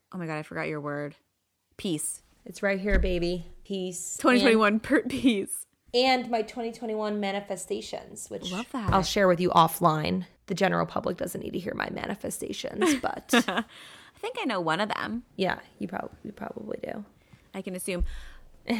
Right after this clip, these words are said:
Speaker 1: Also, like, kind of a side note, I, I feel like if you asked yourself a year ago or maybe even two years ago if you would ever move out of New Jersey or New York area, you would probably be like, "Hell no." And here you are potentially moving for a relationship.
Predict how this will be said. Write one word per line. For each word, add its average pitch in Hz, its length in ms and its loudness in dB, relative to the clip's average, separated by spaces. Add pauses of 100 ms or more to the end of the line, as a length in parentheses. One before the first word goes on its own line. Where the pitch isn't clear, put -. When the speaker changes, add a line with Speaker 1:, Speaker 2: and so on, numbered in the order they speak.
(120)
Speaker 1:
Also, 202 460 4
like, 175 340 0
kind 214 260 0
of 175 60 -4
a 170 40 -4
side 160 260 -2
note, 170 460 0
I, 196 300 2
I 190 280 2
feel 208 300 0
like 190 280 2
if 170 160 -6
you 180 140 0
asked 160 300 2
yourself 165 520 -2
a 185 60 0
year 165 340 2
ago 156 340 2
or 147 80 0
maybe 165 220 -4
even 160 180 -6
two 170 140 -4
years 147 260 -2
ago 147 240 -2
if 151 160 -4
you 160 100 -2
would 156 100 -2
ever 160 200 -2
move 156 320 -4
out 156 140 0
of 160 100 -2
New 151 140 -2
Jersey 147 680 -2 (400)
or 165 120 -2
New 160 80 0
York 156 320 0
area, 139 480 2
you 165 160 0
would 156 80 -2
probably 151 240 0
be 151 120 -2
like, 127 200 -2
"Hell 175 400 -4
no." 147 360 -2
And 175 140 -6
here 175 200 -2
you 170 180 2
are 151 360 4 (100)
potentially 156 420 -6
moving 151 460 -2 (180)
for 190 180 0
a 160 60 2
relationship. 151 880 -4